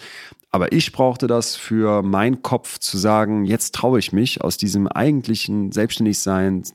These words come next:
Dinge zu machen, vielleicht auch so ein bisschen, sag jetzt mal, wilder, kreativ und frei zu arbeiten, diesen Weg einzuschlagen. Das brauchte ich,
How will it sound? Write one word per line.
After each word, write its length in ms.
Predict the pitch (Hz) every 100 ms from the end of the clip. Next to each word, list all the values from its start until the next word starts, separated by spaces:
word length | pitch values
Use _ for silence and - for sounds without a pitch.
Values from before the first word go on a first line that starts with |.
| -
Dinge 500 | 101 107 117 101 98
zu 180 | - 104
machen, 360 | 107 - 101
vielleicht 260 | - 98 95
auch 60 |
so 80 | 95
ein 80 | 92
bisschen, 340 | 104 98 95 - - - _ _ _
sag 180 | - 98
jetzt 160 | 92 90
mal, 180 | 82
wilder, 300 | 98 117 117
kreativ 460 | - 113 95 120 113
und 120 | 95
frei 200 | - 101
zu 160 | 104 104
arbeiten, 460 | 110 107 95 110 - - - -
diesen 340 | 101 123 120
Weg 140 | 107 -
einzuschlagen. 600 | 107 - - 87 104 107 - - -
Das 200 | 123 -
brauchte 400 | 101 147 - 127
ich, 420 | 127 - -